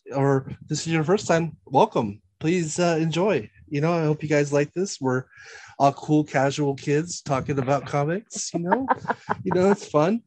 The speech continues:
Speaker 1: You know, you, if you wanna pipe in, you can email us at comics are better at gmail dot com.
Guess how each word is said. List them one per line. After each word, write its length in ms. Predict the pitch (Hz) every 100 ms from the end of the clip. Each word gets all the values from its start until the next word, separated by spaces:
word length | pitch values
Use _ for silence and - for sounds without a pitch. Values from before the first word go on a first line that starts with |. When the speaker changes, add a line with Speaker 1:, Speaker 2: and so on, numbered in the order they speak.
| _
Speaker 1:
You 120 | 131
know, 140 | 139 175
you, 340 | 147 131 135
if 160 | 131 -
you 80 | 151
wanna 180 | 156
pipe 280 | 151 156 143
in, 180 | 147 175
you 120 | 156
can 160 | 147 127
email 300 | 131 135 143
us 320 | 160 - - 120
at 140 | 120
comics 640 | - 127 127 - - 127 123
are 100 | 117
better 520 | 117 117 120 156 -
at 280 | - 110 - - -
gmail 480 | 135 127 117 113 113
dot 200 | 107 90
com. 420 | - 107 113 202